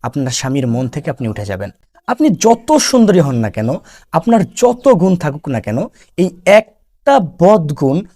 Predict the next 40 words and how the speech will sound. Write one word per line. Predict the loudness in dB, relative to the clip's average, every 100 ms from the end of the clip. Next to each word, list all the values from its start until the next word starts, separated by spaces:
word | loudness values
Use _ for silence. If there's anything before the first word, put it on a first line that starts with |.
| _
অর্থাৎ | -8 -4 -4
স্বামীর | -4 0 0 -2
সাথে | -6 -4
তর্ক | -4 -4 0 -2
করার | 0 0 0
বদগুণটা | 0 -2 -2 -4 -4 -2 -4 -6 _ _ -6
আপনাকে | -4 -2 0 0 0 -2
স্বামীর | -2 -6 -4 -2 -2
কাছে | -2 -4 -2
একদম | -2 -4 -6 -6 -6
হালকা | -4 -4 -2 -4
করে | -4 -6
তুলবে। | -6 -6 -8 -10 _ -2
আর | 2 2
যদি | 2 2
আপনি | 2 0 -4
স্বামীর | -2 -2 -2
সাথে | -4 -6 -6
তর্ক | -4 -2 0 2
করা | 4 4
বন্ধ | 2 2
করে | -2 -4
দেন, | -4 -8 -12 -10
স্বামী | -2 0 2
যেটাই | 0 2 2 4 4
বলুক | 2 0 -2
না | -4
কেন, | -6 -12 _ _
চুপ | -4 -4 -4
থাকেন। | -6 -4 -8 _ _ -2
পরবর্তীতে | 2 4 4 2 -2 -2
যদি | 0 0
স্বামী | 0 0
কোনো | 0
ভুল | 0 0 0
করে | 0 -4
থাকে, | -6 -4
তাকে | -2 -4
বুঝায় | -2 0 2 4 4
বলেন। | 2 0